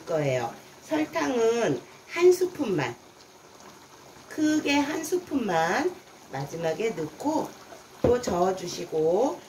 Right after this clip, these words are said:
전분의 농도를 맞춰주시면 끝이에요. 다른 거 아무것도 안 들어가요. 설탕 한 스푼만 마지막에 여러분들이 넣어주시면 시켜먹는 그 짜장 맛,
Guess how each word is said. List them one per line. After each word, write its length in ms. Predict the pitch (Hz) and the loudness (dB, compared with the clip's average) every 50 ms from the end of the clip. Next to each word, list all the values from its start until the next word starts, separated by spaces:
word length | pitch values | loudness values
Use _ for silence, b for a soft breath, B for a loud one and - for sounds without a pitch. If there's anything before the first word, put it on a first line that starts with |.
| - - - | -20 -20 -16
전분의 560 | - 202 180 180 202 208 214 214 233 233 233 | -6 -2 -2 -2 -2 -2 -4 -2 -2 -2 0
농도를 720 | 196 180 175 185 185 190 190 180 170 165 170 180 202 247 247 | 0 2 2 2 2 2 2 2 2 2 2 2 2 2 2
맞춰주시면 880 | 175 147 147 - - 254 240 - 220 202 - 208 190 190 180 175 - | 2 0 -2 -2 -4 -4 -4 -4 -8 -8 -6 -4 -2 -2 -2 -4 -4
끝이에요. 520 | - - 311 302 - - 180 139 - - - - - - - - - - - - - - - - - - - - - - - - - - - - - - - - - - - - - - | -8 -10 -8 -8 -6 -4 -4 -4 -4 -6 -12 -16 -18 -20 -20 -20 -20 -20 -20 -20 -20 -20 -20 -20 -20 -20 -20 -20 -20 -20 -20 -20 -20 -20 -20 -20 -20 -20 -20 -20 -20 -20 -20 -20 -16 -6
다른 260 | - 175 170 196 214 | -4 -2 0 0 0
거 80 | 220 262 | 2 0
아무것도 580 | 262 - - 165 185 214 240 262 269 - - | 0 0 0 0 0 0 0 -2 -4 -2 0
안 180 | 233 170 151 160 | 0 2 2 0
들어가요. 520 | 156 175 165 156 135 131 127 117 110 107 - - - - - - - - - - - - - - - - - - - - - - - - - | -2 -2 -2 -2 -2 -2 -4 -2 -2 -4 -6 -8 -16 -20 -20 -20 -20 -20 -20 -20 -20 -20 -20 -20 -20 -20 -20 -20 -20 -20 -20 -16 -14 -12 -8
설탕 480 | - - 294 285 - - 339 320 330 | -4 -4 -4 -4 -2 -2 0 0 0
한 180 | 339 349 339 349 | -2 -2 -2 -2
스푼만 720 | - 381 359 - - 294 254 240 226 233 240 247 247 214 | -2 -4 -6 -4 -6 -4 -4 -2 -2 0 0 0 0 0
마지막에 600 | 175 156 160 156 202 214 214 202 196 190 196 202 | 0 0 -2 -2 -2 -2 -2 -2 -2 -2 2 2
여러분들이 640 | 180 156 156 165 185 190 190 190 190 180 185 180 185 | 4 4 4 4 2 0 0 -2 -2 -2 -2 -4 -2
넣어주시면 1000 | 175 147 143 151 160 175 170 - 156 - - 165 175 190 254 254 214 156 123 - - - - - - - - - - - - - - - - - - - - - - - - - - | -2 -2 0 0 0 -2 -2 -8 -14 -12 -10 -8 -6 -4 -2 -2 -2 -2 -4 -8 -14 -20 -20 -20 -20 -20 -20 -20 -20 -20 -20 -20 -20 -20 -20 -20 -20 -20 -20 -20 -20 -20 -20 -18 -12
시켜먹는 1160 | - - - - - 381 359 349 339 320 311 294 285 269 254 247 262 269 277 302 302 185 180 180 | -12 -10 -10 -2 2 4 4 4 4 2 2 2 2 2 2 2 2 2 2 2 4 2 2 0
그 280 | - 202 185 190 190 - | 2 2 2 2 2 0
짜장 460 | - 254 269 277 311 302 294 277 202 | -2 -2 0 0 0 0 0 0 0
맛, 260 | 160 139 147 156 - | 0 -2 -2 -2 -4